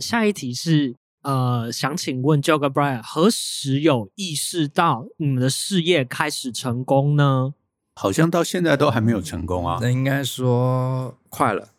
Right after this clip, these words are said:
Speaker 2: 快了，
Speaker 3: 对，
Speaker 2: 快了。
Speaker 3: 大概
Speaker 2: 哦，在一个
Speaker 3: 未来有一天吧。
Speaker 2: 五年，对，对，对。
Speaker 3: <laughs> 应该说，好，我这样顺便讲一下，其实我们没有真的很明确去定这个成功的定义。
Speaker 2: 对，对，对，对，对。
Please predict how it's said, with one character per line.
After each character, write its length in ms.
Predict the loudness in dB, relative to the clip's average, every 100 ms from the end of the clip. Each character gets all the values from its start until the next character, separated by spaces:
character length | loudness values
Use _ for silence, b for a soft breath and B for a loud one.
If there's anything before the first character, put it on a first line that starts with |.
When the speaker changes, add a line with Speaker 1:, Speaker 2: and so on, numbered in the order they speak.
| _ -8
Speaker 2:
快 260 | -2 0
了， 100 | 0 -4 -2
Speaker 3:
对， 120 | -2
Speaker 2:
快 20 |
了。 160 | -4 -12 -2
Speaker 3:
大 140 | 0
概 380 | 2 2 0 0
Speaker 2:
哦， 120 | -4 -6
在 200 | -2 -2
一 40 | -2
个 140 | 2
Speaker 3:
未 140 | 4 4
来 180 | 4
有 200 | 2 2
一 80 | 0
天 280 | 2 2 0
吧。 100 | 0
Speaker 2:
五 40 |
年， 120 | 0 -2
对， 140 | -6
对， 200 | -2 -2
对。 420 | -2 -10 -6 -6 -8
Speaker 3:
<laughs> 160 | -4
应 100 | 4
该 160 | 4 4
说， 240 | 4 2 0 _ _ -4
好， 240 | 0 2
我 140 | 4
这 80 | 4
样 140 | 6 6
顺 100 | 6
便 140 | 6
讲 220 | 4 -4
一 20 |
下， 180 | -2 0
其 140 | 0 2
实 100 | 4
我 360 | 4 2 -2
们 360 | -2 -6 -6 -10 -14 _ _
没 140 | 2 4
有 160 | 4
真 200 | 0 -2
的 100 | 4
很 80 | 4
明 160 | 2 0
确 140 | -4
去 80 | -4
定 160 | -4 -4
这 80 | -4
个 80 |
成 240 | -6 -6 -6
功 140 | -2
的 80 | 0 2
定 100 | 4
义。 120 | 2
Speaker 2:
对， 0 |
对， 160 | 2 -2
对， 100 | -4
对， 80 |
对。 280 | -8 -12 -14